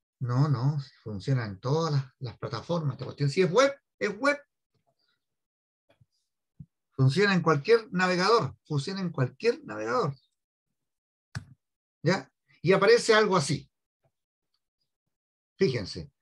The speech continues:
ustedes pinchan ahí, inician sesión, y acá dice, si era un estudiante en una clase, nada que ver eso, ¿no? Correo electrónico, nombre del usuario, iniciar, y yo uso esto,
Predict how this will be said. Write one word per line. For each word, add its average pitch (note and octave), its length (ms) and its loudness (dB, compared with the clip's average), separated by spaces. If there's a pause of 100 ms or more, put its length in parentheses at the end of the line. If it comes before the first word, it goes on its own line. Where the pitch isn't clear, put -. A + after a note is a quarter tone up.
ustedes G3 680 2
pinchan A#3+ 440 2
ahí, G3 200 -2
inician E3+ 400 -2
sesión, C4+ 480 -2 (960)
y C#3 100 2
acá A#3 420 2 (460)
dice, E3 260 -2
si F3+ 200 0
era G3+ 120 2
un F#3+ 60 -2
estudiante G#3 480 0
en F#3+ 60 -2
una F3 240 2
clase, A3 260 0
nada F#3+ 160 -4
que F#3+ 80 -4
ver G3 100 0
eso, G#3+ 200 -8
¿no? C4+ 120 -4 (280)
Correo F3+ 260 6
electrónico, F#3+ 520 0
nombre F3+ 260 0
del F3 80 0
usuario, B3+ 360 0
iniciar, F3 520 0
y F3 80 -4
yo F3+ 100 2
uso F3+ 300 -2
esto, - 260 -16